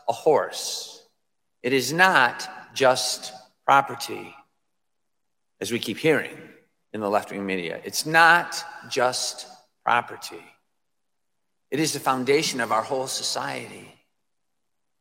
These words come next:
that we can work, as Saint Paul tells us to do,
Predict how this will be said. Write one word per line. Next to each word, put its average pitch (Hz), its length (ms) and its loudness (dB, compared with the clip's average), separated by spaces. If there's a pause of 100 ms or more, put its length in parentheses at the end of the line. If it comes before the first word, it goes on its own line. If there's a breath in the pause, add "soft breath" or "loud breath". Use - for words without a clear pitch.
(340)
that - 140 -4
we 123 80 0
can 113 300 -6
work, 127 360 2 (240)
as - 100 -8
Saint 117 260 -4
Paul 101 160 -2
tells 110 320 -4
us 107 140 -10
to 107 120 -14
do, 123 400 -6